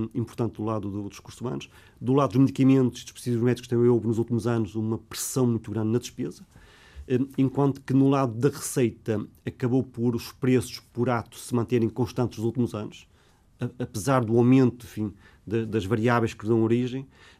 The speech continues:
e, e, portanto, gerou esse desequilíbrio. Este ano, até porque teríamos ainda algumas anualizações,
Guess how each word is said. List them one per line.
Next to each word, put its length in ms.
e, 60
e, 160
portanto, 260
gerou 200
esse 160
desequilíbrio. 560
Este 280
ano, 140
até 160
porque 180
teríamos 380
ainda 240
algumas 640
anualizações, 1040